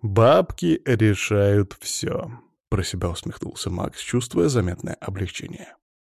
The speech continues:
Толпа погудела, но было заметно, что речь Ганабиры подействовала на них успокаивающе. «Я не обещаю, что смогу помочь», на всякий случай предупредил он. «Я не лекарь,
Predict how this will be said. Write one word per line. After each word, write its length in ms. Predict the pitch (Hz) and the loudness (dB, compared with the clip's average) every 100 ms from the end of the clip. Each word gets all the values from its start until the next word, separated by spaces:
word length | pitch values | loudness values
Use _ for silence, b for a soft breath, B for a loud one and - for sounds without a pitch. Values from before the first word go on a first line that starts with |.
| _ _ _ _ - | _ _ _ _ 2
Толпа 380 | 107 117 131 | 4 6 4
погудела, 640 | 127 127 123 123 117 156 156 | 2 2 2 6 8 8 6
но 140 | 139 | 4
было 240 | 113 135 | 2 0
заметно, 480 | 127 123 123 147 160 | 2 2 2 2 0
что 180 | - 123 | 0 0
речь 260 | 117 123 110 | 2 0 2
Ганабиры 720 | 113 120 113 95 101 147 165 | 4 6 4 2 2 4 2
подействовала 1000 | - 110 92 92 104 - 135 127 127 123 | 2 2 4 0 -2 -2 0 2 4 2
на 120 | 113 | 2
них 260 | 92 90 - | 0 -4 -8
успокаивающе. 1040 | - 104 - - - - - - - - - _ _ _ _ _ _ _ _ _ - | -8 -8 -6 -8 -6 -10 -10 -12 -10 -10 -12 _ _ _ _ _ _ _ _ _ 0
«Я 200 | 98 110 | 4 6
не 100 | 117 | 6
обещаю, 420 | 120 113 131 127 | 6 4 6 6
что 140 | 123 | 4
смогу 320 | 101 104 92 | 0 0 0
помочь», 400 | 90 95 - - 101 | -2 -4 -4 -8 -4
на 120 | 98 | -4
всякий 280 | - 98 101 | -4 -6 -6
случай 260 | 107 - | -4 -4
предупредил 600 | - 101 95 98 90 - | 0 0 0 -2 -4 -4
он. 160 | 58 - _ | -8 -10 _
«Я 320 | 107 87 101 | -8 -2 0
не 100 | 98 | 2
лекарь, 380 | 104 98 - - | 2 0 -4 -14